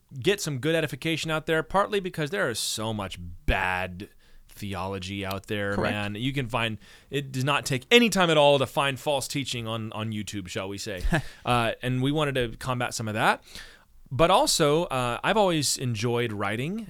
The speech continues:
Speaker 1: and I've always,
Speaker 2: Mm-hmm.
Speaker 1: you know, that's something that I just like to do. And I thought, well,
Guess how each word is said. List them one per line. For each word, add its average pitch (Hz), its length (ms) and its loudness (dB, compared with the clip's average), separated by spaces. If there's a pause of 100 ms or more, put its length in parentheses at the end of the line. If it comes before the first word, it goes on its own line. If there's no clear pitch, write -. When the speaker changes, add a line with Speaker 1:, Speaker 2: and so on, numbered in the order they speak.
Speaker 1:
and 110 160 -4
I've 110 80 -4
always, 139 300 2
Speaker 2:
Mm-hmm. - 200 -12
Speaker 1:
you 117 60 -6
know, 107 260 -8
that's 120 180 -8
something 123 220 -8
that 107 60 -2
I 110 60 -2
just 98 180 -10
like 104 180 -4
to - 100 -8
do. 123 380 -4 (380)
And 113 440 -6
I 107 40 -12
thought, 110 180 -6
well, 151 280 -4